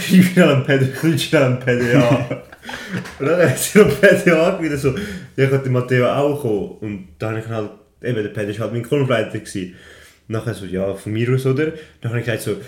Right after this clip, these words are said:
Speaker 1: ja, ich muss jetzt einfach noch schnell meine Mami anrufen, weil ich halt
Speaker 2: Ja.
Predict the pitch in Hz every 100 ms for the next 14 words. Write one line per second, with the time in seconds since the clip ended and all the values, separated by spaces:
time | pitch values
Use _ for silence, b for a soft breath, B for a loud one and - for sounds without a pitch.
0 | B B - 107 113 123 120 117 113 113
1 | 110 113 127 135 139 131 135 127 117 98
2 | 95 92 101 101 127 104 - 101 101 101